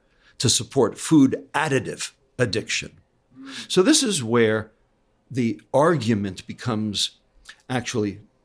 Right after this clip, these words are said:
Speaker 1: not just semantic.
Speaker 2: Yeah.
Speaker 1: Food versus eating addiction. Ultimately, what we're talking about is food additive addiction.
Speaker 2: Mm.
Speaker 1: And that's one of the things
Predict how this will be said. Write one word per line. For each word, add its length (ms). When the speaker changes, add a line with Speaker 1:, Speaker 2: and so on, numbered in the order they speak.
Speaker 1:
not 240
just 280
semantic. 760
Speaker 2:
Yeah. 80
Speaker 1:
Food 260
versus 520
eating 260
addiction. 480
Ultimately, 460
what 180
we're 80
talking 420
about 320
is 160
food 380
additive 640
addiction. 500
Speaker 2:
Mm. 60
Speaker 1:
And 480
that's 480
one 300
of 80
the 80
things 280